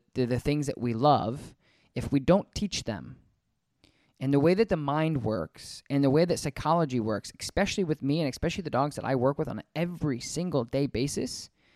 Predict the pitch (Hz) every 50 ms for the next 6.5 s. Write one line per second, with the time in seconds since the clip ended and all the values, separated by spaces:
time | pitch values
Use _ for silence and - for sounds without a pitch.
0 | _ _ _ _ _ _ _ _ _ _ - 139 147 139 135 135 135 139 - _
1 | _ _ _ - 135 165 208 247 254 - - 220 214 185 147 131 151 175 185 -
2 | - 208 214 - 220 214 220 233 240 233 240 _ _ _ - 175 160 170 147 139
3 | 147 160 170 135 175 170 156 147 151 123 123 - - - 123 123 120 - - -
4 | 76 67 - 143 - _ - - - - - - 156 165 156 143 160 175 214 269
5 | 262 240 208 175 175 180 196 196 190 170 147 135 - 147 143 139 131 131 135 143
6 | 147 139 120 78 57 - - - -